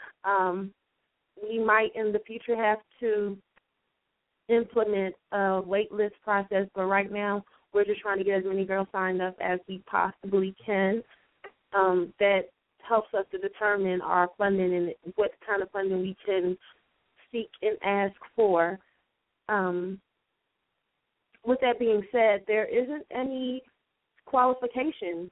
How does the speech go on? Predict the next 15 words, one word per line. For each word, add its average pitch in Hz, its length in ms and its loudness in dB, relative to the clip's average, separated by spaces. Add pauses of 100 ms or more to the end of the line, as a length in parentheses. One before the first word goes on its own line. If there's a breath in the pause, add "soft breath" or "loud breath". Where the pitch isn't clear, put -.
Unlike 226 300 0
other 233 160 0
programs, 240 640 0 (460)
all 220 140 6
you 254 120 -4
have 254 160 -2
to 247 100 -16
do, 247 80 -6
you 240 160 -2
have 208 160 -2
to 214 80 -8
be 202 160 -6
a 196 40 -2
girl, 226 460 2 (360)
ages, 214 400 -2